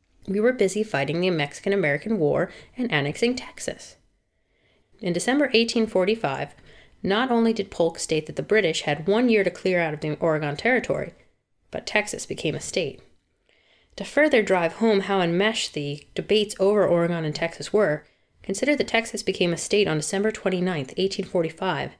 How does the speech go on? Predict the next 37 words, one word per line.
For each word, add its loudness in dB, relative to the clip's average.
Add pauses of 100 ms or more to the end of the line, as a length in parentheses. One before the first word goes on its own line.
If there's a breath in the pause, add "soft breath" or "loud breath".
(500)
and 2
then 4
a 4
week 2
later, 4
on 0
January 2
fifth, -2
eighteen -2
forty-six, -4
when 0
Congress 0
convened, 0 (380 soft breath)
the -6
House -2
of 2
Representatives 0
passed -2
a -2
resolution 0
to -8
kick -6
out -4
the -4
British 2
from 2
the -2
Oregon 2
Territory. -4 (680)
After 0
all, -2 (360 soft breath)
as -6
one 2
congressman 2
put 0
it, -2
quote, 0